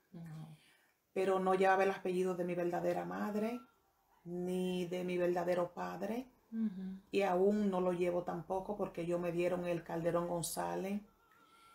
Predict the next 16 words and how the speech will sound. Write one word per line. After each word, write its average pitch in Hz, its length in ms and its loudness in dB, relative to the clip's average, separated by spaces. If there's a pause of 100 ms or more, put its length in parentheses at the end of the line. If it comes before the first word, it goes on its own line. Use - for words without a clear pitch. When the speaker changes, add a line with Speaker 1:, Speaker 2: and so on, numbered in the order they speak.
(140)
Speaker 2:
y 185 80 0
le 175 100 6
doy 170 180 4
toda 175 280 0
la 180 280 -2
honra 180 340 -2
a 160 40 -6
Dios 180 680 0
por 175 140 -4
yo 170 120 -2
tener 185 240 0
ese 175 200 0
apellido. 196 680 -2 (4000)
Speaker 1:
Gloria 170 480 -2
a - 20 -6
Jesús. - 640 -12